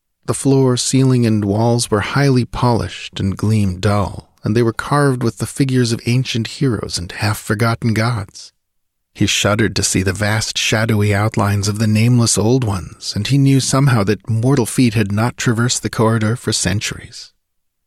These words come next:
He came upon a wide stair carved in the solid rock, and the sides of the shaft were adorned with esoteric symbols so ancient and horrific that King Conan's skin crawled.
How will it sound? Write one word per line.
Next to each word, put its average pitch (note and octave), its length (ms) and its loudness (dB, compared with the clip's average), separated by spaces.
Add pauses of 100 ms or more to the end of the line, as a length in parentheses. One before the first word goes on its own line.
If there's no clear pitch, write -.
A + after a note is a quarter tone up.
(140)
He E3+ 80 -4
came F#3+ 280 0
upon C#3 260 0
a A#2+ 80 4
wide G#2+ 460 0
stair - 720 -2 (120)
carved G2+ 400 -2
in F#2+ 100 -2
the F#2 60 -2
solid F2+ 440 -2
rock, F#2 320 -8 (360)
and G#2+ 140 0
the G#2 60 0
sides G#2 420 -2
of G2+ 80 -2
the G#2 80 -2
shaft F#2+ 460 -2
were G2 100 -2
adorned G2 420 -2
with G2+ 140 -6
esoteric G#2+ 640 0
symbols A2+ 440 0
so C3+ 200 0
ancient A2+ 500 -2
and G2+ 180 -2
horrific G#2+ 520 -2
that - 160 -4
King C3+ 260 0
Conan's A#2+ 460 0
skin B2+ 480 0
crawled. E2 480 -6